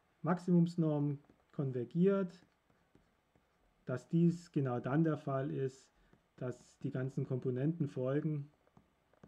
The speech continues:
eben in,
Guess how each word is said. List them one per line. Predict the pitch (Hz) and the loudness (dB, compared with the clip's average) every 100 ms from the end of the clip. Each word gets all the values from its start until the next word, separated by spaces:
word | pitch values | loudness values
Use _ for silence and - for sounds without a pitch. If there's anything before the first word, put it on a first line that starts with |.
| - - _ _ _ _ _ _ _ _ _ _ _ _ _ _ - - _ _ _ - _ - _ _ - _ _ _ _ _ _ _ _ _ _ _ _ - _ | -20 -20 _ _ _ _ _ _ _ _ _ _ _ _ _ _ -20 -20 _ _ _ -20 _ -20 _ _ -20 _ _ _ _ _ _ _ _ _ _ _ _ -20 _
eben | 143 131 131 123 123 175 | -2 -2 -2 -4 -6 -8
in, | 131 117 | -8 -8